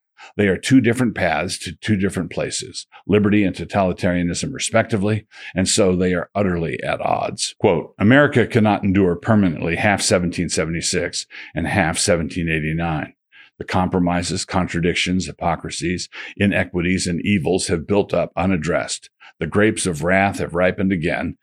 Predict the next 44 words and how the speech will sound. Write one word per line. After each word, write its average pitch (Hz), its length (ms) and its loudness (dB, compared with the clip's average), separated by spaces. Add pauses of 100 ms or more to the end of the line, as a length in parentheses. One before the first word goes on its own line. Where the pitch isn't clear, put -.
(180)
and 95 120 2
the 90 60 2
choice 110 380 2
before 92 320 0
America 87 440 -4
is - 140 -6
plain. - 480 -8 (380)
Either 120 280 6
America 101 480 2
goes 82 260 0
forward 98 440 2
best 82 320 0
by 87 140 0
going 87 280 -4
back 87 300 -4
first, - 480 -6 (300)
or 95 100 4
America 95 420 4
is 87 160 -2
about 85 240 0
to 87 80 -6
reap 92 240 -2
a 80 60 -8
future 98 480 -2
in 87 100 -4
which 87 220 -4
the - 80 -6
worst 92 480 0 (220)
will 85 140 2
once 101 220 2
again 90 360 0
be 85 80 -2
the 78 120 -6
corruption 85 640 -4
of 82 140 -10
the 80 60 -8
best." 69 480 -8
Os 104 200 2
Guinness, 82 360 -2
The 82 100 -8
Magna 92 320 0
Carta 85 300 -2
of 82 120 -6
Humanity, 69 580 -8